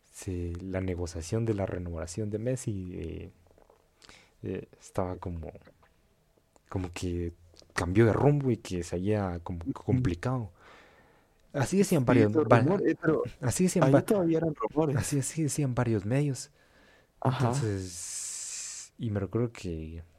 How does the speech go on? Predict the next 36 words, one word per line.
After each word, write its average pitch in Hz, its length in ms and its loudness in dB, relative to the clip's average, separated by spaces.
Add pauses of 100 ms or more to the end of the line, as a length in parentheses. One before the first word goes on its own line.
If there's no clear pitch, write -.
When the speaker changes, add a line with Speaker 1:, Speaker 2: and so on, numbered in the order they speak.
(560)
Speaker 1:
que 101 100 -4
este 95 260 -2
Fabrizio 98 560 -4
Romano, 95 520 -4 (840)
me 101 140 -4
recuerdo 101 260 -2
Speaker 2:
Ujú. - 20 2
Speaker 1:
que 92 460 2
yo 110 100 0
esperando 110 440 0
el 98 120 -6
tweet 127 200 -4 (560)
y 92 200 -6
de, 92 240 -6
que 92 160 -4
decía 117 300 -2
que 85 280 -6
sí 123 140 -2
se 123 140 0
complican 123 420 -2
las 117 140 -4
cosas, 165 240 0
pero 98 220 -4
que - 120 -10
iban 101 160 -2
a 95 40 0
seguir 92 240 -4
negociando 104 640 -2
y 73 100 -8
pues - 380 -14 (800)
que 87 300 -10 (140)
no 95 120 -6
era 95 140 -2
nada 95 360 -2
<laughs> 87 400 -2
del, 85 340 -2